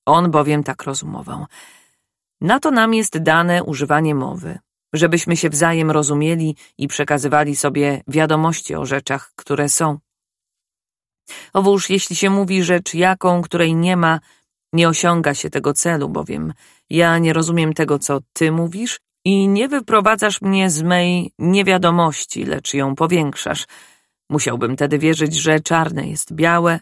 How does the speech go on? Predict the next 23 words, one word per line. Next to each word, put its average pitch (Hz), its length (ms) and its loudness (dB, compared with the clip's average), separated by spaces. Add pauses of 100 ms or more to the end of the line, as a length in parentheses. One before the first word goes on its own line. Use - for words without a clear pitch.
a 214 200 -2
krótkie 139 540 -6 (180)
długie. 160 520 -4 (720)
Takie 254 220 -2
jest 214 260 0
wyobrażenie 196 600 2
Huyenemów 180 680 0
o 170 60 2
mocy 175 340 0
kłamania, 151 640 0
którą 131 320 -4
my, 156 240 0
ludzie, 147 480 0 (360)
posiadamy 139 600 0
w 139 60 -6
najwyższym 151 640 -2
stopniu 190 520 -4
doskonałości. 160 960 -2 (1000)
Wracam 170 380 2
teraz 143 280 -4
do 135 100 0
mojej 139 300 -4
rozmowy. 147 480 -2